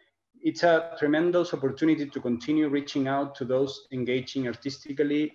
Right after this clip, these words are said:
with Chile's political movement, particularly with playwrights Jimena Carrera,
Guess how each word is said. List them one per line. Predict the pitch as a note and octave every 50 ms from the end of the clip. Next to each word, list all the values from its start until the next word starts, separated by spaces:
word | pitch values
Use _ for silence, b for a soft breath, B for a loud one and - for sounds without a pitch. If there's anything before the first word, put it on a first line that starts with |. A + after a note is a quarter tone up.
| - -
with | B2 A#2 -
Chile's | - - C#3 C3+ C3+ C3 C3 C3
political | - - A#2+ B2 A#2+ B2+ A#2+ B2+ A#2+ A#2 A2+
movement, | B2+ C3 C3 C#3+ D3+ D#3+ F#3 F#3+ - _ - - b b b b b b b b b -
particularly | - C3 - - C#3+ C#3 C#3+ D3+ D3 D3 C#3+ C#3+ C#3+
with | C3 B2+ B2 -
playwrights | - C#3 C#3 C#3 C3+ C#3 C3+ C#3 - C#3 - - - - - _ _ _ -
Jimena | - C3 C3+ D3 C#3+
Carrera, | C#3 B2 A#2+ C3 C3+ C3+ D3 D3+ D#3+ E3+ -